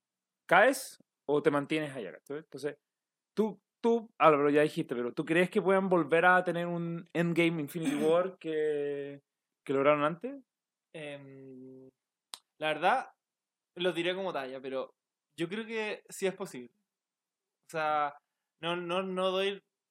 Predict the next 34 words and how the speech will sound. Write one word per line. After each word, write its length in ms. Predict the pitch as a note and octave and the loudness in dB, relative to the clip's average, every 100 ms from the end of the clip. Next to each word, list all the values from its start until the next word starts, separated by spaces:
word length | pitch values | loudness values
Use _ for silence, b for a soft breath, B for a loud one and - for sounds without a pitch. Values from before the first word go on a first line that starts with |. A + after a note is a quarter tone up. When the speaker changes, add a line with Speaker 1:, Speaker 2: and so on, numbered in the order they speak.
| _ | _
Speaker 3:
si 80 | F3+ | -6
es 80 | F3+ | -2
que 80 | A3 | -4
alguien 180 | A3+ | 0
lo 100 | A#3+ | -2
puede 140 | G3 G#3+ | -2 -4
hacer 180 | G3+ G3 | -4 -8
son 200 | - D3+ | -8 -10
ellos. 220 | C3 F3+ _ _ D3+ | -12 -14 _ _ -20
Como 200 | C#3+ B2+ | -20 -14
que 240 | C#3 B2+ D3 | -12 -12 -8
me 120 | D3 | -6
han 140 | E3 | -4
dado 500 | E3+ F3+ F#3 F#3+ F#3+ | 0 2 2 2 -2
muchas 360 | F3+ F3+ F#3 G3 | -4 -10 -10 -12
sorpresas 640 | G3+ - F3 F3+ F#3+ F#3 _ | -14 -10 -8 -8 -10 -16 _
y 120 | D#3+ C#3 | -20 _
buenas, 320 | D#3 D#3 D#3 _ - | -12 -10 -14 _ -14
eh, 580 | D#3 D3 C#3+ C#3 C3+ - - | -12 -12 -12 -14 -16 -20 -8
buenos 180 | D#3 E3 | -6 -6
momentos 440 | D#3+ D#3 - F3+ - | -10 -12 -12 -12 -10
que 160 | C3+ _ _ _ _ _ _ _ _ _ _ - | -14 _ _ _ _ _ _ _ _ _ _ -12
son 160 | - E3 | -8 -8
difíciles 520 | D#3+ E3 E3 D#3+ D#3+ | -8 -10 -8 -8 -8
de 80 | D#3+ | -8
lograr, 320 | D#3 F3+ A#3+ _ _ _ _ _ _ _ - | -6 -8 -8 _ _ _ _ _ _ _ 0
pero 280 | E3+ D#3+ D3 | 2 0 -2
siento 500 | - F#3+ G3 G#3+ F#3+ | -2 -2 -2 -8 -6
que 120 | F3+ | -6
no 180 | F3 F3+ | -4 -2
de 100 | F#3 | -2
la 100 | F3+ | -4
misma 260 | F3 F3 | -6 -14
forma. 320 | D#3+ C#3 - | -12 -14 -14